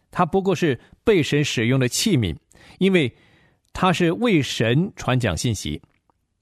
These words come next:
而弟兄姐妹，让我们要看重默想神，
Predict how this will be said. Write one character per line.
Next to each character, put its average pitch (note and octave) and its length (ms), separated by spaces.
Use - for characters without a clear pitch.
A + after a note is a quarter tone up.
而 C3 140
弟 C#3+ 100
兄 C3 120
姐 F2+ 120
妹， E2 280
让 A3+ 200
我 D#3 100
们 C#3 140
要 C3 180
看 D#3+ 460
重 B2 360
默 E3+ 180
想 D#2+ 200
神， D#2+ 320